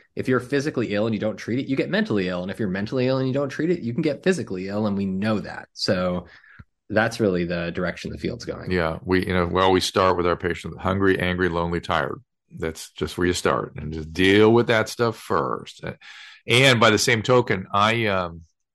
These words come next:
Speaker 2: to your point about the, the getting sick if, if your brain's not right or vice versa, I s-, for the first, mm, ten years I worked in a psychiatric hospital, I was doing medical services where I would do,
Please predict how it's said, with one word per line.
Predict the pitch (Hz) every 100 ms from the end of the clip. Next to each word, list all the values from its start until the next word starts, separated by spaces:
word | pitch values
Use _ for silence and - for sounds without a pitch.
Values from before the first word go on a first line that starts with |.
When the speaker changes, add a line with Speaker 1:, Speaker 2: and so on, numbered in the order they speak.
| _ _ _ - -
Speaker 2:
to | 101
your |
point | - 107 95
about | 90 87 -
the, | 85 82 -
the | 87 92 _ 92
getting | 87 78
sick | - - 113 - -
if, | 92 -
if | - 82 -
your | 87
brain's | 90 87 80
not | 87
right | 85 87 85
or | 90 85 87 -
vice | 85 -
versa, | 87 98 95 82 76 - - - - - _ -
I | 101 117
s-, | - - - 120 110 -
for | -
the | 107
first, | - 131 104 - -
mm, | 135 135 117
ten | - 127 123
years | 107 90
I |
worked | 92 90 -
in |
a |
psychiatric | - 95 90 92 -
hospital, | 98 92 - 92
I | 87
was | 87
doing | 104 90
medical | 90 95 90 87
services | 98 92 85 - 85 80
where | 85 82
I |
would | 82 80
do, | 85 87 82